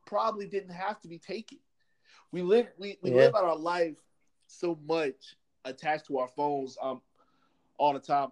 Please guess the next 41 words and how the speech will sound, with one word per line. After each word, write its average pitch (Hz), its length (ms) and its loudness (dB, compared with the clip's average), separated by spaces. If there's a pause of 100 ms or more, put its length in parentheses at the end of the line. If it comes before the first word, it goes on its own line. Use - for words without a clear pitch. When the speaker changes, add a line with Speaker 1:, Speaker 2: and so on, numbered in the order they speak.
Speaker 1:
I've 143 140 -2
always 160 320 -2
been 143 120 -18
told, 135 200 -6
like, 127 180 -8
"Yo, 127 80 -10
Nas, 127 340 -6
you're 123 100 -12
on 120 60 -12
your 110 80 -12
phone 123 280 -4
a - 20 -12
lot." 101 260 -12 (360)
You 127 100 -8
know, 127 100 0
girls 127 320 2
have 113 120 -18
told 117 240 -6
me, 101 160 -14
"Nas, 120 240 6
Speaker 2:
Yeah. 123 80 4
Speaker 1:
you're 117 80 -2
on 110 60 -6
your 107 80 -10
phone." 110 380 -4 (360)
You 110 80 -6
know, 110 160 0
"What, 101 140 -4
what, 135 220 2
what 139 200 6
are - 20 8
you, 147 80 2
what 139 80 2
are 156 60 8
you - 40 10
Speaker 2:
Yeah. - 60 6
Speaker 1:
doing 156 140 6
on 127 80 0
your 113 80 -8
phone?" 127 440 4 (400)
Um, 127 420 2